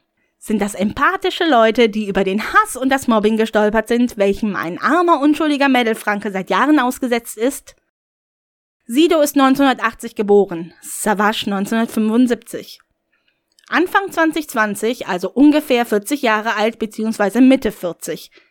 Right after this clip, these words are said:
Es sind keine jugendlichen Draufgänger, sondern Geschäftsleute, die seit ihrer Jugend musikalisch aktiv sind. Man kann viel vermuten, aber keine Unerfahrenheit im Umgang mit Medien.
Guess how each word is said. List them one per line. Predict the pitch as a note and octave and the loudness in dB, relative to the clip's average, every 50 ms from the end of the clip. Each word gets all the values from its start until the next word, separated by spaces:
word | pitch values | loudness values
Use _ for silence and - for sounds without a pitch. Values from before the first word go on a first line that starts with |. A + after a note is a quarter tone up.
| _ _ _ _ _ _ _ _ _ _ - | _ _ _ _ _ _ _ _ _ _ -4
Es | G#3 G3+ | -4 -2
sind | G#3 G#3 G#3 - | 0 -2 -2 -2
keine | A#3 B3+ C#4 D#4 D#4+ | -2 -2 0 2 2
jugendlichen | D4+ A#3 A#3+ C4+ D4 D#4+ D4+ - B3+ - - B3+ | 2 2 2 2 2 2 2 0 -2 0 0 0
Draufgänger, | A3+ F#3 G3 G3 G#3 - - A3 G#3+ A3 A3+ B3+ D4 D4 - _ _ | 0 2 0 0 0 0 -2 -2 0 0 2 0 0 -2 -6 _ _
sondern | - A3 A3+ C4 C#4 | -2 0 0 2 2
Geschäftsleute, | C#4+ D4+ - F#4 F4 - - - G3+ G3 F#3 F3+ F3+ F#3+ F#3 G3 - _ _ _ | 0 0 -2 -4 -4 -6 -6 -4 -2 -2 0 0 -2 -2 -4 -4 -6 _ _ _
die | - G#3+ | -6 -4
seit | G3 G#3 F3+ - | -2 -4 -4 -4
ihrer | F3 F#3 F3 F#3+ | -4 -4 -4 -4
Jugend | F#3+ F3 G#3+ D#4 F4 F#4+ F#4+ D#4+ - | -2 2 4 4 4 4 0 -2 -2
musikalisch | B3 G#3+ F#3+ F#3+ - - A3 G#3+ A3+ B3 C4 - | -2 -4 -4 -6 -6 -4 -2 -2 -2 -2 -4 -4
aktiv | A#3+ C#4 - - - D4 C4 | -6 -6 -4 -2 0 0 0
sind. | - - E3 D#3+ E3 - - _ _ _ _ _ _ _ _ _ | 0 -2 -8 -8 -8 -10 -16 _ _ _ _ _ _ _ _ _
Man | - G3+ G3 E3 | -10 -10 -10 -8
kann | - G3 E3 E3+ | -8 -10 -10 -10
viel | - - - C#4+ E4+ D#4+ | -8 -2 2 2 2 4
vermuten, | - D4+ C#4+ C4+ C4+ C4+ C4+ C4+ - C4+ C#4 C#4 C4+ - _ _ _ | 4 4 4 4 4 2 2 2 2 2 2 2 0 -4 _ _ _
aber | - G#3 G#3 G3 G3 | -8 -6 -4 -4 -4
keine | G3+ G#3 A3 A3 B3+ C#4 D4 B3 | -4 -2 0 2 2 2 2 2
Unerfahrenheit | A#3 C4 B3+ A3 A3+ - - G#3 G#3 A3 A3+ A#3 G#3+ G#3+ A3 G#3+ | 2 2 2 0 0 0 0 0 0 0 0 0 0 -2 -2 -2
im | - G#3 G#3 G3 | -4 -4 -4 -2
Umgang | - G3+ G#3 G3+ G3 F#3+ G3 A3 | 0 0 0 2 2 0 0 0
mit | A#3 C4+ C#4+ C#4+ | 0 0 0 2
Medien. | D4 D4 C#4 A3 F#3+ D3+ A2+ F2 F2 F#2 G2+ - | 2 2 2 2 0 -4 -8 -12 -12 -14 -18 -20